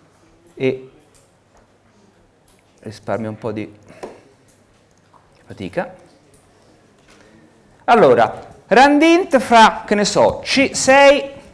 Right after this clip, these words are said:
e novantanove genererà un numero casuale fra sei e novantanove compresi, ok? E ho avuto novantasei. Cosa sono questi ord di A e ord di Z? Beh, ord di A ha un suo valore.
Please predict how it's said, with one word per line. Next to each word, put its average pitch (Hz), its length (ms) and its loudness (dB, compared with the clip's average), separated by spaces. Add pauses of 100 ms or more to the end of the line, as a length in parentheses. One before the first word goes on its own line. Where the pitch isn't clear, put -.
e 185 100 -4
novantanove 196 920 0 (460)
genererà 190 640 2
un 185 160 0
numero 190 320 2
casuale 160 760 0 (280)
fra - 160 -4
sei 139 220 -2
e - 40 0
novantanove 135 580 -4
compresi, 123 640 -6 (480)
ok? - 160 -12
E 170 340 -2 (180)
ho - 60 -8
avuto 170 160 -4
novantasei. 139 600 -6 (1200)
Cosa 285 220 4
sono 285 240 4
questi 170 640 0 (460)
ord 220 360 6
di 202 220 2
A 202 220 4
e 180 120 6
ord 180 160 2
di 175 200 0
Z? 117 460 0 (520)
Beh, - 220 0
ord 240 260 2
di 254 140 0
A 311 220 4
ha 160 180 4
un 156 100 0
suo 170 160 -2
valore. 160 540 0